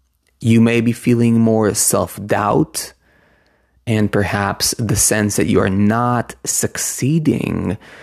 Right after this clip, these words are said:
to fully rely on yourself, even if previously that was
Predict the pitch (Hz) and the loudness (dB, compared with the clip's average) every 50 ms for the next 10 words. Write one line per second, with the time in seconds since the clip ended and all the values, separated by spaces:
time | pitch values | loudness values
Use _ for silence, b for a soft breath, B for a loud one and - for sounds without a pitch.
0 | B B B B B B - - - 151 139 - - - - - 175 185 175 151 | B B B B B B -6 0 0 0 0 0 -8 -8 -2 2 2 4 4 4
1 | 143 135 131 127 127 117 - 120 123 127 123 120 120 123 156 175 - 104 101 - | 4 4 4 4 2 0 0 0 0 0 2 0 0 0 -2 -2 -2 -2 -4 -4
2 | - - - - - - - - - - - - 123 147 165 160 185 170 143 - | -6 -6 -6 -6 -6 -6 -6 -10 -14 -14 -10 -2 0 0 2 2 2 2 0 -2
3 | - - - - - 139 180 226 226 349 233 113 - - - - 110 117 107 - | -4 -8 -6 -2 2 2 2 2 4 2 0 0 0 -4 -6 -6 -4 -6 -4 -4
4 | 76 73 - 67 - 113 107 107 - - - | -4 -6 -4 -2 -4 -4 -4 -6 -12 -14 -16